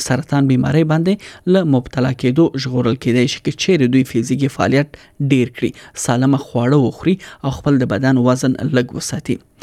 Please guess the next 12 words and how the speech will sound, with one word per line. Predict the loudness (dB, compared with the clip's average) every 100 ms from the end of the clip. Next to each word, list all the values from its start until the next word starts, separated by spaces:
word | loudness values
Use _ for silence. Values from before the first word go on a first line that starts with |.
| -18 -18 -12 -2
استرالیا | -2 0 0 0
کې | 0
د | -2
اټکل | -2 0 2
له | 4 2
مخه | -2 -8
هر | -4 -4 -2 -2
کال | 0 -2 -6
اته | -2 -2 -2
زره | 0 0 0 -6 -20 -4 -2
او | 0
هره | 0 2